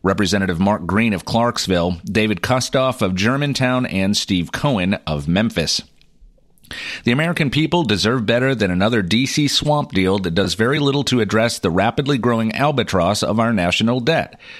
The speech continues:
Representative Ogles said in a statement ahead of the vote. "We cannot continue to write blank checks to fund Washington's special interests. House Republicans have a responsibility as the most direct representation of the people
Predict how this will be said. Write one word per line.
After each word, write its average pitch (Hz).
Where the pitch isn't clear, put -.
Representative 90
Ogles 101
said 90
in 87
a 85
statement 90
ahead 92
of 80
the 82
vote. 90
"We 110
cannot 135
continue 135
to 110
write 104
blank 113
checks 107
to 101
fund 113
Washington's 104
special 98
interests. 110
House 87
Republicans 101
have 104
a 113
responsibility 113
as 92
the 101
most 104
direct 104
representation 127
of 98
the 107
people 87